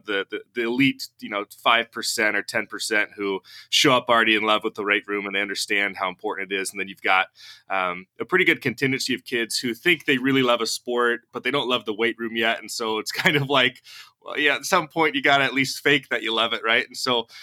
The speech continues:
um, you kinda came into my life at that time, and so you kinda played a good role for me. But, um, I wanted to go back beyond that. So obviously in nineteen ninety-one, okay, your football season's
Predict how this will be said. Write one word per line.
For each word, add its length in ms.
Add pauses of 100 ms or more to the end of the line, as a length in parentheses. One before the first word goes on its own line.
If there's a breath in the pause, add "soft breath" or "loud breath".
(160 loud breath)
um, 300
you 100
kinda 220
came 180
into 120
my 120
life 260
at 140
that 180
time, 300
and 100
so 100
you 120
kinda 180
played 180
a 40
good 180
role 180
for 140
me. 240
But, 200 (340 loud breath)
um, 240 (100)
I 20
wanted 200
to 60
go 120
back 380
beyond 340
that. 160
So 160
obviously 380
in 80
nineteen 280
ninety-one, 680 (180)
okay, 320 (100)
your 160
football 680
season's 640